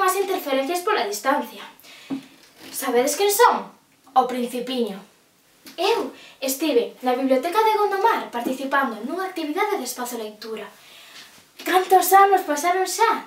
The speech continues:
desde aquela noite na Biblioteca de Gondomar? Foi estupenda. Imaxino que todos aqueles nenos e nenas xa serán agora pilotos de avionetas, pintoras de universos, poetas de catro estacións,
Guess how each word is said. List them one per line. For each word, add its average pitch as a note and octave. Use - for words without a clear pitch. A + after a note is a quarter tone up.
desde B3+
aquela D4+
noite D#4
na E4+
Biblioteca A#3+
de E4
Gondomar? A3+
Foi F4+
estupenda. A#3
Imaxino C#4
que C4+
todos C#4
aqueles C#4+
nenos C4
e C#4+
nenas F4+
xa D#4
serán C#4+
agora A#3
pilotos A#3+
de G#3
avionetas, D4
pintoras B3+
de A3+
universos, C#4
poetas B3
de A#3+
catro A3+
estacións, C#4+